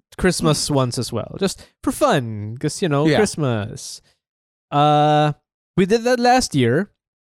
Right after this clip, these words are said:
Speaker 1: So we got, we, we took that risk then. There was no Delta yet.
Speaker 2: Mm-hmm.
Speaker 1: Um, this year,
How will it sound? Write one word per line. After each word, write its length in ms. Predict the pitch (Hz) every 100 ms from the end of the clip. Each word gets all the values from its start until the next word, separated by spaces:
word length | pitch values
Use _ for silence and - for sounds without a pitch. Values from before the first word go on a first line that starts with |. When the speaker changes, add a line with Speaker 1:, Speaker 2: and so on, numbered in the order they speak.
| - - -
Speaker 1:
So 180 | 160
we 200 | 147 147
got, 380 | 131 139 135 131 - _ _ _ _
we, 240 | 131 135 135
we 120 | 131
took 220 | 151 160
that 220 | 160 170
risk 300 | 139 123 - -
then. 340 | 123 113 113
There 80 | 131
was 140 | 135 -
no 180 | 139 135
Delta 460 | 127 147 156 117
yet. 300 | 104 98 104 _ _ _ _ _ _ _ _ _ -
Speaker 2:
Mm-hmm. 20 |
Speaker 1:
Um, 640 | 123 123 131 127 127 123 127 _ _ _ _ _ _
this 400 | 147 151 302 -
year, 480 | 208 190 165 151 151